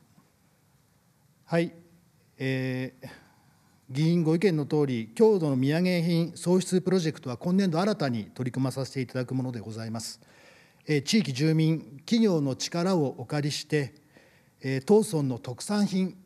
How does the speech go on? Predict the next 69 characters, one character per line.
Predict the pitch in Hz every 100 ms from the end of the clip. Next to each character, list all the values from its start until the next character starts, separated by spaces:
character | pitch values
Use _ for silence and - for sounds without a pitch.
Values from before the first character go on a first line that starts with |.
| _
そ | - 147
ば | 127
や | 120
り | 123 135
ん |
ご | 143
や | 139 135 - - -
お | 156
米 | 170 160 127
と | - 151
あ | 131
り |
ま | 175 208
す |
け | 208
ど | 131 123
も、 | 139 135 - _ _ _
特 | 139
産 | - 180 170
品 | 170
を | 165
生 |
か | 180 226
し、 | - 120 - - _ _
商 | - 170 175
品 | 175 185 180
開 | - 180 143
発、 | 113 - 117 101 - _ _ _
加 | - 139
工、 | - 180 175 170 - - - _ _
受 | - 151
託 | 190 202 -
製 | - 202 160
造、 | 113 110 101 -
オ | - 160 180
ー |
イ | 196 202 190
ー |
エ |
ム | 208 139
と | 123 110
言 | 123 123
わ |
れ | 127
ま | 127 127
す | -
け | 110
ど | 110
も、 | 127 160 - - - _ - _
お、 | 135 135
新 | - 156 147
開 | 160 151
発、 | 131 -
新 | - 165
商 | 160 180
品 | - 139 147
を | 214 214
開 | - 147 123
発 | 127 - 196 202
し | -
よ | 139
う | 131
と | 156
す | -
る | 151 160 160
も | -
の | 120
で | 110
す。 | - -